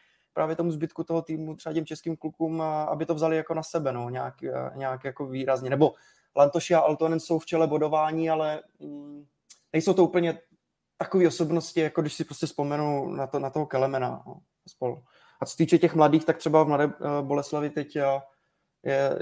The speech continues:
je vlastně škoda, že v poslední době tam byli nadějní mladíci jako Gabriel Šturc a David Moravec, ale, eh, zvolili, eh, prostě zámoří, no.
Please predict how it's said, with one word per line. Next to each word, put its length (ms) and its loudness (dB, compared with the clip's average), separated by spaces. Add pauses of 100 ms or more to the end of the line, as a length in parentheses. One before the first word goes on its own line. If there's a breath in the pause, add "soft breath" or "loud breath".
je 220 0
vlastně 300 -4
škoda, 300 2
že 440 0
v 80 -14
poslední 340 -6
době 420 0
tam 240 -2
byli 180 -2
nadějní 360 -4
mladíci 340 -4
jako 120 -2
Gabriel 400 4
Šturc 440 -6
a 100 2
David 220 2
Moravec, 400 0
ale, 240 2
eh, 240 -4
zvolili, 380 -2
eh, 220 -8 (400)
prostě 240 -12
zámoří, 380 -2
no. 80 -14